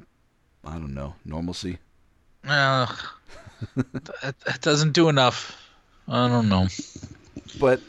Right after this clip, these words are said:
Speaker 1: you know, what, what's the alternative? You know, Trump? Another four
Speaker 2: Vermin Supreme, Vermin Supreme.
Speaker 1: W-, I,
Speaker 2: Let me tell
Speaker 1: what?
Speaker 2: you.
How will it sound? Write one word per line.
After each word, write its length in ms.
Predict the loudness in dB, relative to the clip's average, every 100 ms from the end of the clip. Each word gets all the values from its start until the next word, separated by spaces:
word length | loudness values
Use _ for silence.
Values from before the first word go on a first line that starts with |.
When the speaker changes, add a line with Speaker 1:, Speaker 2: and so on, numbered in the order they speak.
| -4
Speaker 1:
you 100 | 0
know, 100 | 2
what, 360 | 2 2 0 0
what's 180 | 0 2
the 120 | 2
alternative? 600 | 2 2 0 0 -6 -10 -8
You 80 | -8
know, 180 | -8 -12
Trump? 340 | -4 -2 -2 -6 -16 -12
Another 220 | -10 -10 -4
four 200 | 2 6
Speaker 2:
Vermin 500 | 10 10 12 10 6
Supreme, 680 | 4 4 6 8 8 8
Vermin 380 | 8 8 8 6
Supreme. 800 | 4 2 4 6 8 8 6 4 0
Speaker 1:
W-, 200 | -2 -4 -6 -6 0
I, 80 | 4
Speaker 2:
Let 160 | 4
me 60 | 4
tell 240 | 4 6
Speaker 1:
what? 80 | 8
Speaker 2:
you. 140 | 6